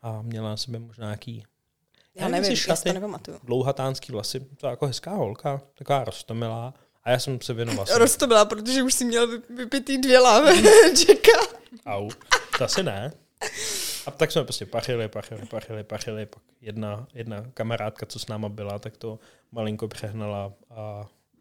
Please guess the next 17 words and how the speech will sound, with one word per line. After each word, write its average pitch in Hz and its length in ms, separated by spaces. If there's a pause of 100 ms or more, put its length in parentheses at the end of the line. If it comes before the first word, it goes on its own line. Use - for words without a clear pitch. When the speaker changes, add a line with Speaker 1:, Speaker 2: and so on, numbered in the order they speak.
(280)
Speaker 1:
tak, - 300
tak - 140
jsme 113 180
jí 113 120
jako - 200
vezli 107 340
domů. 226 160
Speaker 2:
Ona 240 180
sama. 180 420 (1040)
Speaker 1:
Jo, 110 320
jo, 120 160
jo, 101 280
jo. 101 100 (120)
Tímto 117 280
zdravíme 110 380
další 107 320
kamarádku, 151 680